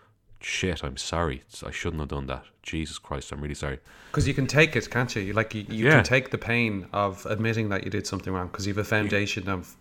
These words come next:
Speaker 2: good self-esteem.
Speaker 1: You've a good, good
Speaker 2: So
Speaker 1: strong core, yeah.
Speaker 2: Yeah. Whereas someone like, uh, Donald Trump can't, you can notice him, he can, he just can't admit when he's wrong. He just physically can't. He's so, he's in such a habit of deflecting it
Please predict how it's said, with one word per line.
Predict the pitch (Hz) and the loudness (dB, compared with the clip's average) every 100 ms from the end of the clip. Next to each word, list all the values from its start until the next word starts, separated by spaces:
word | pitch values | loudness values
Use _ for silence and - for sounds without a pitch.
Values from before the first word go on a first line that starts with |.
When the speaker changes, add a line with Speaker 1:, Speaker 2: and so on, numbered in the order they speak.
| _ - | _ -2
Speaker 2:
good | 101 | 0
self-esteem. | - 98 95 101 - 104 95 87 - | 2 2 0 -2 -2 -2 -2 -6 -4
Speaker 1:
You've | 101 | -2
a | |
good, | 110 139 | 0 0
good | - | 0
Speaker 2:
So | 135 | 4
Speaker 1:
strong | 147 123 | 6 6
core, | - 117 117 80 | 6 6 6 4
yeah. | 92 107 71 - _ | 2 2 0 -6 _
Speaker 2:
Yeah. | 110 107 95 - - | 0 2 2 -6 -2
Whereas | 127 120 - | 2 2 4
someone | 165 160 123 | 4 4 4
like, | 113 110 98 - | 6 4 4 2
uh, | 98 92 92 92 92 - - - | 4 4 2 -2 -6 -12 -18 -2
Donald | 117 113 104 | 2 2 2
Trump | - 117 98 - - _ - | 2 0 0 -8 -20 _ -14
can't, | - 127 117 - | 2 4 4 0
you | 123 | 0
can | 120 | 4
notice | 131 147 139 | 6 4 4
him, | 127 101 | 2 2
he | 98 | 0
can, | 120 110 | 0 0
he | 123 123 | 0 0
just | 143 143 | 2 0
can't | - 135 127 - | 0 2 2 -2
admit | - 98 110 107 - | -6 -2 0 0 -4
when | 104 | -4
he's | 101 92 | -2 0
wrong. | 98 92 87 - - - _ | 0 -2 -6 -18 -20 -20 _
He | - | -2
just | 120 143 | 2 4
physically | - 165 143 120 | 4 4 4 0
can't. | - 123 101 | 2 2 2
He's | 113 - | 0 4
so, | 139 151 143 - - - | 6 6 6 2 -8 -4
he's | 120 123 | 0 2
in | 120 | 2
such | - 139 | 2 0
a | |
habit | 120 - 123 123 | 2 4 6 4
of | 104 | 2
deflecting | 107 - 113 120 - 95 | 0 2 2 2 -2 -4
it | 87 | -4